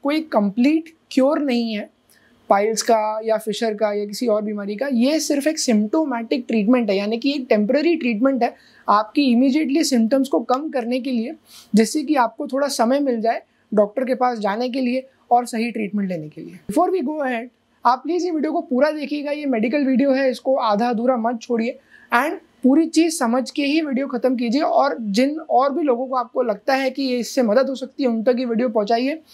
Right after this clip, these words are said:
और उनकी भी मदद कीजिए। अगर आपको अच्छा लगे तो चैनल को सब्सक्राइब कर दीजिए, वीडियो को लाइक कर दीजिए and, अ, मुझे बताइए कि आपको और किस चीज़ के बारे में जानना है। What is the correct way of doing sitz bath? Sits बाथ करने का सही तरीका क्या है?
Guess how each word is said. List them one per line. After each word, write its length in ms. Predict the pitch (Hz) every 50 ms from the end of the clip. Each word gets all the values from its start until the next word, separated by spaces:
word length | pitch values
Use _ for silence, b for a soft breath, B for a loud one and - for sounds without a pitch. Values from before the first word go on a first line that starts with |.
| B B B B 247
और 140 | 247 240
उनकी 220 | 233 233 208 247 240
भी 180 | 240 320 320 B B B -
मदद 240 | 202 185 202 208 202 -
कीजिए। 240 | 180 156 147 - _ _ _ _ b b -
अगर 180 | 202 214 240
आपको 220 | 240 226 226 233 240
अच्छा 280 | 226 214 - - 302
लगे 240 | 302 311 302 311 294
तो 120 | 247 285 247
चैनल 260 | 240 226 214 220 220
को 100 | 214 220
सब्सक्राइब 460 | 202 - 165 - - 269 277 277 240
कर 100 | 262 285
दीजिए, 360 | 247 247 277 247 262 269 262
वीडियो 240 | 226 214 202 214 214
को 120 | 214 214
लाइक 280 | 185 185 226 262 254 233
कर 80 | 294 247
दीजिए 360 | 233 262 247 226 247 254 254 B B B B B B B -
and, 200 | 254 302 381 440 - b b b b b b -
अ, 220 | 220 220 220 226 220
मुझे 220 | 220 233 233 269
बताइए 380 | 233 220 202 226 226 247 254 254
कि 100 | 226 262
आपको 320 | 226 214 208 - - 294
और 240 | - 220 262 320 - _ _ _
किस 160 | - - 311 -
चीज़ 180 | 240 214 196
के 100 | - 196
बारे 200 | 196 190 185 185
में 160 | 196 254 339 - - _ _ _ _ _ 190
जानना 300 | 180 190 180 175 165 147
है। 120 | 151 180 - _ - - - - - - - - - - - - - 214
What 200 | 208 240 247 392
is 120 | 392 359
the 120 | 359 320
correct 540 | 320 - 240 220 233 277 269 254 - 208 190 202
way 160 | 226 269 285
of 160 | 269 269 233
doing 240 | 214 220 240 240 247
sitz 300 | 240 - - 226 202 196
bath? 200 | 196 196 170 165
Sits 260 | 160 - 247 277 226
बाथ 160 | 233 262 262 254
करने 320 | - - 233 233 240 240
का 80 | 254 247
सही 220 | 233 240 226 226
तरीका 320 | 196 214 185 180 185 190
क्या 180 | 170 - - 170
है? 60 | -